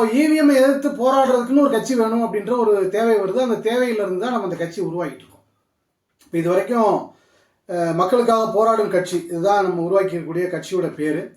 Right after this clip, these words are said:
அந்த கட்சியில வந்து எழுநூத்தி இருபத்தொன்பது பேரு, அஹ், ஜாயின் பண்ணியிருக்காங்க. இன்னைக்கு வந்து பத்தாம் தேதி, ஜனவரி பத்து, அஹ், காலை பத்து மணி வச்சுங்க. இப்போ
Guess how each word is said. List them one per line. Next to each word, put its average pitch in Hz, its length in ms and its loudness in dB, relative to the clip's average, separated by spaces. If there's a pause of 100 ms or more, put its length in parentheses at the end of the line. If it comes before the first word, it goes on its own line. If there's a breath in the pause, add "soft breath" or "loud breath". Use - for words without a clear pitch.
(140)
அந்த 170 180 -6
கட்சியில 214 400 -2
வந்து 214 180 -4
எழுநூத்தி 226 360 0
இருபத்தொன்பது 175 400 -2
பேரு, 202 240 2 (760)
அஹ், 170 180 -2
ஜாயின் 170 260 2
பண்ணியிருக்காங்க. 131 420 -4 (120)
இன்னைக்கு 156 260 -8
வந்து 170 140 -8
பத்தாம் 170 360 -4
தேதி, 165 260 -2
ஜனவரி 160 340 -4
பத்து, 147 380 -6 (400)
அஹ், 170 100 -10
காலை 151 220 -6
பத்து 147 240 -12
மணி 147 180 -6 (160)
வச்சுங்க. 117 340 -20 (880)
இப்போ 196 200 -2